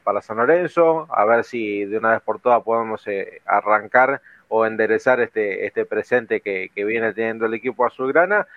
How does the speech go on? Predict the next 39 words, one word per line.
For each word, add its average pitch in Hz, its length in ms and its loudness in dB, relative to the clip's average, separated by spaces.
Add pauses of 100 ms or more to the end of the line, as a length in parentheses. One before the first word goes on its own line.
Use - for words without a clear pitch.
(200)
Y 247 40 -4
bueno, 240 220 2
ahí 180 120 4
vamos 208 240 2
a - 20 -14
tener 190 160 2
atención, 185 540 -2
eh, 120 420 0
ya 147 140 4
en 151 160 -4
el 131 100 -2
día 147 220 4
de 135 100 0
mañana 147 380 0
lunes, 180 480 0 (460)
a 107 60 6
ver 147 240 4
cuál 151 240 2
es 190 220 -4
el 117 100 -10
equipo 117 400 -8
que 113 100 -6
va 117 140 2
a 117 60 0
parar 113 300 0
Pedro 113 280 -6
Troglio. 98 400 -10
Ya 120 80 0
mañana 127 320 0
va 120 80 6
a 110 40 -8
ser 113 140 -6
fútbol, 151 420 -2
hoy 160 180 0
no, 139 240 0
hoy 135 240 -2
no 135 160 -6
hizo, 143 400 -8
hoy, 117 500 -8